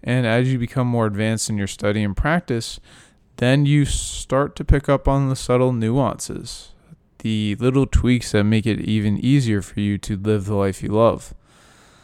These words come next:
And that's what this is all about. So one of the things we're gonna talk about today is an example that came up during that conversation, which is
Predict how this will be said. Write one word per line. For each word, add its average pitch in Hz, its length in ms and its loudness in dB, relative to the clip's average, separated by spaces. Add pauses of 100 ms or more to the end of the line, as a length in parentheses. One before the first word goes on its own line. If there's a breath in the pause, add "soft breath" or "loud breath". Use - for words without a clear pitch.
(400 soft breath)
And 139 180 2
that's 160 200 2
what 120 120 -2
this 117 180 -2
is 104 120 -6
all 101 160 0
about. 104 340 -4 (1400 soft breath)
So 135 160 6
one 156 240 2
of 185 60 4
the 175 80 2
things 151 280 0
we're 135 60 0
gonna 117 220 0
talk 117 280 2
about 110 220 2
today 107 400 2
is 104 160 0
an 107 140 0
example 131 420 2
that 113 140 4
came 120 200 0
up 110 160 0
during 120 260 4
that 107 120 2
conversation, 120 920 0
which 117 300 -2
is 110 400 0